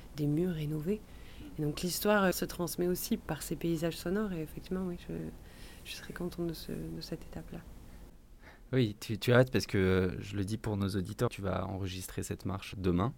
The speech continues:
Speaker 2: Donc, euh, voilà, c'est bien qu'on puisse en parler avant pour, euh, voir un peu comment tu l'anticipes. Et dans les deux autres marches que tu vas réaliser, l'une autour du Teatro Municipal du centre de,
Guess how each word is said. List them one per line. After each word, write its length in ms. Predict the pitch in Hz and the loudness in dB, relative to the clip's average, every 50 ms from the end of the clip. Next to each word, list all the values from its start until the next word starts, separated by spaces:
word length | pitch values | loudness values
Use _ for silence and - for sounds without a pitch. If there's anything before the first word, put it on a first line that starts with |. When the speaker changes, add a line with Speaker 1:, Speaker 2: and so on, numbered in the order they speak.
| - - - - - - | -8 -18 -20 -16 -12 -8
Speaker 2:
Donc, 260 | - - - - - | -8 -8 -6 -6 -6
euh, 60 | - - - - | -6 -6 -6 -8
voilà, 220 | - - - - - - - | -8 -8 -6 -8 -8 -10 -12
c'est 220 | - - - - | -12 -8 -6 -4
bien 180 | 92 92 90 87 | 0 0 0 0
qu'on 120 | - 85 | 0 -2
puisse 200 | - - - - | -4 -2 -2 0
en 80 | 90 85 | 0 2
parler 260 | - 85 85 85 82 | 2 2 2 2 2
avant 380 | 82 80 92 92 92 95 98 | 2 2 2 4 4 4 4
pour, 240 | 98 - 104 101 104 | 2 0 -6 -4 -4
euh, 140 | 92 90 95 - - - - | -4 -2 -4 -6 -8 -10 -10
voir 240 | 107 107 98 101 | -8 -6 -4 -2
un 80 | 104 - | -2 -2
peu 140 | - 110 - - | -4 -6 -6 -2
comment 240 | - 101 92 95 98 | 0 2 4 4 4
tu 160 | 95 - - | 4 2 2
l'anticipes. 520 | 92 92 92 - - 98 - - - - - | 2 4 2 2 0 -2 0 0 -2 0 2
Et 100 | - 101 | 2 6
dans 120 | 104 104 104 | 6 8 8
les 140 | 104 107 | 8 8
deux 220 | 95 113 123 123 131 | 8 8 6 8 6
autres 260 | 131 131 - 123 107 | 6 4 4 4 4
marches 320 | 107 113 120 123 - - | 6 6 4 2 2 0
que 80 | - 110 | -2 -2
tu 200 | - - - 90 | -4 -2 -4 -6
vas 360 | 92 92 90 92 90 92 92 101 - | -4 -4 -4 -4 -4 -4 -4 -4 -4
réaliser, 380 | - 95 90 104 110 131 147 | -4 -4 -4 -4 -2 -2 0
l'une 320 | 151 135 131 127 127 120 110 | 0 2 2 4 4 4 4
autour 300 | 101 - - 104 104 95 | 2 0 2 2 2 2
du 280 | 95 98 95 95 95 | 2 2 0 0 2
Teatro 340 | - 107 98 92 - - - | 2 2 2 2 2 2 2
Municipal 600 | 95 95 95 92 92 - - - - 110 117 117 | 4 6 6 4 2 0 -4 -4 0 0 0 0
du 80 | 107 104 | 0 -2
centre 460 | - - 107 98 98 95 - - 95 | -2 0 2 2 2 0 -2 -2 -2
de, 260 | 90 90 87 87 101 | -2 -2 -2 -4 -6